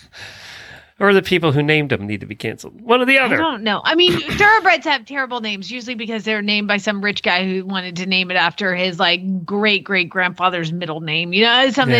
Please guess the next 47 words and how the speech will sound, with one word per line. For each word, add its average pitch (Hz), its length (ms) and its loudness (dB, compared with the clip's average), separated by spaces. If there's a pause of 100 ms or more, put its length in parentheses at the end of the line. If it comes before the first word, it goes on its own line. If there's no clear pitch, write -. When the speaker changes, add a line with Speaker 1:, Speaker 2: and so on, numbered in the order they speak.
Speaker 1:
Yeah. 104 60 -2
Speaker 2:
something, 180 320 -8
like, 170 200 -8
ridiculous. 190 640 -8 (320)
Or 311 320 4
they 277 140 0
have 226 240 0
some 220 180 -10
of 214 80 -14
the 226 80 -14
desire 170 280 -6
and 202 120 -10
some 165 160 -8
Speaker 1:
Or 135 60 4
Speaker 2:
of 135 60 4
the 139 60 4
Speaker 1:
they - 80 6
Speaker 2:
damn. 139 60 4 (100)
Speaker 1:
named 131 80 0
them 127 80 2
after 127 260 0
their 113 120 2
boat 101 480 -2 (120)
or 107 80 -8
something. 107 480 -8
Speaker 2:
Yeah, 294 280 0 (140)
Speaker 1:
Yeah, 359 60 0
yeah. 330 40 2
Speaker 2:
<laughs> - 20 2
exactly. - 720 -6 (540)
Speaker 1:
<laughs> - 100 -20
Because 127 240 -2
they 135 100 2
have 139 100 -2
Speaker 2:
These 359 160 -2
Speaker 1:
a 403 40 -4
Speaker 2:
are, 381 80 -6
Speaker 1:
bunch 151 180 4
Speaker 2:
like, - 80 -2
Speaker 1:
of 123 80 -2
expensive 120 420 -2
hobbies. 110 460 -2 (540)
Speaker 2:
some, - 160 -8
Speaker 1:
Like 180 80 0
Speaker 2:
like, 247 80 4
Speaker 1:
airplanes. 240 600 2
Speaker 2:
really, 254 160 -12